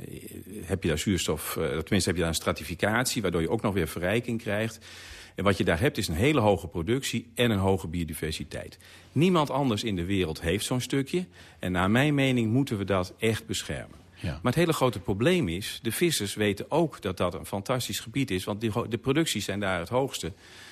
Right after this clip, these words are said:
Speaker 1: eh, wat vissen en zo betreft, in, in, in ons deel van de Noordzee. Dus die gaan er ook heen. Dus als je op het moment de v-, de vissers over Friese Front gaat praten, dat, eh, ja, dat, daar valt niet over, eh, te praten.
Speaker 2: Dus het
Speaker 1: Maar
Speaker 2: Friese Front is een lui lekker land voor mens en dier?
Speaker 1: Eh, ja, absoluut.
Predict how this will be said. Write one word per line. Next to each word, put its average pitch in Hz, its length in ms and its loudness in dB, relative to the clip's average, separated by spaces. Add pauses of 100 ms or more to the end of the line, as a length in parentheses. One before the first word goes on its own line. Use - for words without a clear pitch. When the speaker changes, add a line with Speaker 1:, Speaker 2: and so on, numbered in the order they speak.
(160)
Speaker 1:
eh, 90 120 -4
wat 87 180 -2
vissen - 300 -2
en 85 60 -4
zo 80 160 0
betreft, 80 420 -4
in, 90 180 -2
in, 92 180 -4
in 104 160 2
ons 120 200 2
deel 82 180 2
van 85 120 -4
de 101 60 -2
Noordzee. 131 320 0
Dus 135 140 0
die 156 100 0
gaan 95 240 2
er 78 80 -4
ook 78 180 -2
heen. 76 340 0 (420)
Dus 104 100 -4
als 101 100 0
je 120 60 2
op 107 60 -2
het 113 80 -12
moment 110 180 2
de 95 60 -6
v-, - 240 -12
de 98 100 -6
vissers 131 320 0
over 90 220 2
Friese 90 260 -4
Front 113 240 0
gaat 76 180 -4
praten, 76 440 -2
dat, 76 300 -4
eh, 71 180 -2
ja, 69 200 -2
dat, 64 160 -8
daar 69 120 -6
valt 76 240 -2
niet 73 140 -4
over, 69 500 -4
eh, 69 80 -4
te 69 100 -6
praten. 76 220 0
Speaker 2:
Dus 78 120 8
het 147 80 4
Speaker 1:
Maar 165 100 4
Speaker 2:
Friese 160 180 4
Front 107 260 2
is 123 80 0
een 131 140 2
lui 127 180 6
lekker 147 200 0
land 139 200 2
voor 135 180 2
mens 160 240 4
en 170 140 2
dier? 131 340 4 (140)
Speaker 1:
Eh, 73 280 0
ja, 98 280 0 (120)
absoluut. - 640 -6